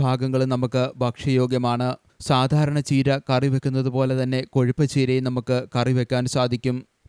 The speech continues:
പാരമ്പര്യ വൈദ്യം തൊട്ട് ഇന്നത്തെ ആധുനിക ശാസ്ത്രത്തിന്റെ സാങ്കേതികവിദ്യ ഉപയോഗിച്ചുള്ള റിസർച്ചുകളിൽ വരെ കൊഴുപ്പ് ചീരയുടെ ഔഷധ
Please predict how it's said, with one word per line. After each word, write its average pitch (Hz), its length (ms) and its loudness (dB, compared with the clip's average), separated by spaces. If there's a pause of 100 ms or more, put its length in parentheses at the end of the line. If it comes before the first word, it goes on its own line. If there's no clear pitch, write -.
(100)
പാരമ്പര്യ 147 600 2
വൈദ്യം 135 340 4
തൊട്ട് 127 240 4 (240)
ഇന്നത്തെ 131 320 0 (320)
ആധുനിക 139 440 0 (100)
ശാസ്ത്രത്തിന്റെ 127 720 -2 (160)
സാങ്കേതികവിദ്യ 127 840 0 (140)
ഉപയോഗിച്ചുള്ള 123 560 2 (460)
റിസർച്ചുകളിൽ 139 800 4
വരെ 123 180 2 (160)
കൊഴുപ്പ് 131 360 4
ചീരയുടെ 123 400 2 (220)
ഔഷധ 127 320 -2